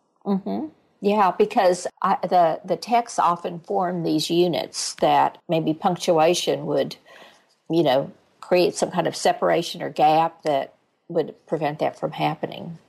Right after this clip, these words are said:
Oh, you know what? I'm sorry. There were, I mean, there are hyphens in the Ed paintings. Stuttered Ed. Because that's the whole point of those is to, well, it's to make, it's the two Eds or the past participle suffix, suffix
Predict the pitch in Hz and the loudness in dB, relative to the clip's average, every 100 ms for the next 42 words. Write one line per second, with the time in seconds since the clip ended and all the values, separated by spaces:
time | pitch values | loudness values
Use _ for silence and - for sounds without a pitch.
0 | _ _ - - 262 - 226 240 285 214 | _ _ -10 -4 -2 2 2 4 4 4
1 | 226 185 190 - 147 - 202 202 226 269 | 4 2 -2 -2 -2 0 -2 -2 -2 -2
2 | - 190 175 180 196 226 254 208 196 247 | -2 0 0 0 -4 -6 -6 -2 -2 -2
3 | - 180 - - 180 175 - 190 214 - | -8 -14 -14 -8 -6 -4 0 0 -2 -6
4 | - - - - - - - - - - | -10 -12 -18 -18 -16 -16 -18 -18 -14 -10
5 | - - 160 151 170 156 - 151 151 160 | -12 -6 -2 0 0 -4 -2 0 2 0
6 | 165 - _ _ _ _ - 208 220 247 | -4 -14 _ _ _ _ -2 -2 4 2
7 | 240 254 - 240 233 - - - 214 214 | 4 0 -2 -8 -2 -4 -4 -6 -6 -4
8 | 214 156 156 185 175 156 - 170 156 - | -6 -2 2 2 2 -2 -2 -2 -2 -10
9 | - _ _ _ _ _ _ - 214 180 | -14 _ _ _ _ _ _ 0 4 4
10 | 170 160 - 226 233 208 - - 196 208 | 2 -2 0 2 2 0 -8 -6 -2 -2
11 | 214 214 208 - - _ - 180 - 202 | -2 -4 -6 -12 -20 _ -14 -10 -10 -6
12 | - 202 175 147 180 165 156 147 139 185 | -2 2 2 0 0 0 2 0 0 2
13 | 170 - - 165 190 - 202 202 202 - | 2 0 -2 0 -2 -4 -4 -2 -2 0
14 | 175 175 226 262 - - - - 196 240 | 0 2 0 0 -8 -14 -8 -2 -2 -2
15 | 254 - - | -6 -10 -18